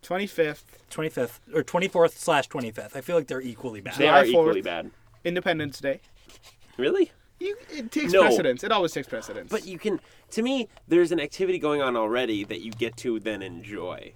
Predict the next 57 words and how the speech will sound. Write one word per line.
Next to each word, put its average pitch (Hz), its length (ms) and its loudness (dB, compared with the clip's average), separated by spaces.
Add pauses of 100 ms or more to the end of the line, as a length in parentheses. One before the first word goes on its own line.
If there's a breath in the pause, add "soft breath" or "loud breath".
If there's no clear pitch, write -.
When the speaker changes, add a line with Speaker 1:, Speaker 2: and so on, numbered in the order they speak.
Speaker 2:
Yeah, 185 160 4
Speaker 3:
Like, 127 80 4
Speaker 2:
and 160 80 4
also, 170 380 4
it's 143 180 -2
Speaker 3:
so 156 80 0
Speaker 2:
not, 147 200 8
Speaker 3:
it's - 80 -2
Speaker 2:
it's 147 180 -2
not 143 160 4
a 139 60 0
gift-giving 123 560 -2
holiday. 120 560 -2 (340)
Speaker 1:
It's, 170 200 -4
oh, 196 100 0
that's 202 300 -6
true. - 200 -12 (640)
Speaker 2:
It's - 180 -4
a, 135 140 -4
Speaker 1:
So - 0 - (220)
Speaker 2:
and 226 100 0
Speaker 1:
it's 190 80 6
Speaker 2:
also 220 180 6
Speaker 1:
just - 140 4
the 208 80 0
twenty-fifth. 156 520 -2
That's 143 240 -8
the 147 80 -8
worst 127 220 -6
holiday 110 360 -12
to, - 200 -16
birthday 135 320 -8
to 120 100 0
Speaker 3:
In, 214 120 6
Speaker 1:
have. - 60 -8
Speaker 3:
in, 196 280 0
Speaker 2:
Yeah. 185 80 -6
Speaker 3:
in 170 200 4
Christian, 165 680 -2
in 131 120 -4
Christianness, 131 580 -2
it - 140 -4
would 113 160 2
be 104 120 -4
really 95 260 -8
bad 65 200 -10
if 113 80 -12
it - 80 -12
was 104 120 -14
on - 220 -12
Easter, - 360 -18 (160)
actually. - 360 -16 (680)
Speaker 2:
But - 180 -6
Easter 175 300 -6
floats. - 540 -8 (400)
Speaker 3:
It's - 100 -20
true. - 160 -6